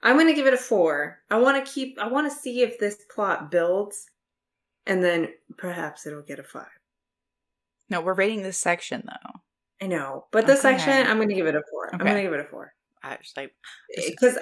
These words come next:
Speaker 1: surprisingly, none of the characters annoyed me yet.
Speaker 2: That's pretty impressive, considering most of
Speaker 1: I
Speaker 2: the
Speaker 1: know.
Speaker 2: characters are
Speaker 1: <laughs>
Speaker 2: women. <laughs>
Speaker 1: But yeah, I am enjoying this read.
Speaker 2: I was just like, I just want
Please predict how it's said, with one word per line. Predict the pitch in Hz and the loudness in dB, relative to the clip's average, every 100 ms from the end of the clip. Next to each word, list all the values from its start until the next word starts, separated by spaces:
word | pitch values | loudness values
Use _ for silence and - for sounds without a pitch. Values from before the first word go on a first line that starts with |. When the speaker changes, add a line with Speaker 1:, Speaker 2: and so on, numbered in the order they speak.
| - | -2
Speaker 1:
surprisingly, | - 269 285 302 247 185 175 | 2 4 6 6 4 4 0
none | 175 208 254 | 0 0 0
of | |
the | 240 | 0
characters | 226 226 220 202 175 | -4 -6 -6 -6 -6
annoyed | 165 180 165 | -8 -8 -8
me | 139 | -10
yet. | 139 123 - _ _ _ - | -12 -14 -16 _ _ _ 0
Speaker 2:
That's | 220 294 - | 2 2 -6
pretty | - 349 | -4 -2
impressive, | 262 196 160 143 - 131 - | 0 -2 -4 -6 -8 -10 -10
considering | 165 - 160 151 151 | -10 -4 -4 -4 -8
most | 143 - | -8 -2
of | 190 | 0
Speaker 1:
I | |
Speaker 2:
the | 196 | 2
Speaker 1:
know. | 147 | 2
Speaker 2:
characters | 143 151 156 | 2 2 2
are | 139 | 0
Speaker 1:
<laughs> | 139 | -4
Speaker 2:
women. | 135 123 180 262 | -6 -6 -6 -2
<laughs> | 359 254 - - - - _ _ _ _ _ _ _ | -2 -2 -8 -18 -20 -20 _ _ _ _ _ _ _
Speaker 1:
But | 226 | -2
yeah, | 226 175 160 - _ _ _ | -2 -2 -6 -16 _ _ _
I | 208 | 0
am | 233 233 | 0 2
enjoying | 220 202 180 165 | -2 -2 -4 -4
this | 151 - | -8 -14
read. | - - _ _ 190 | -14 -14 _ _ 0
Speaker 2:
I | |
was | 196 196 | 2 0
just | 208 185 | -4 0
like, | 185 - | 2 2
I | 180 | -2
just | 208 - | -4 -6
want | 196 185 | -6 -6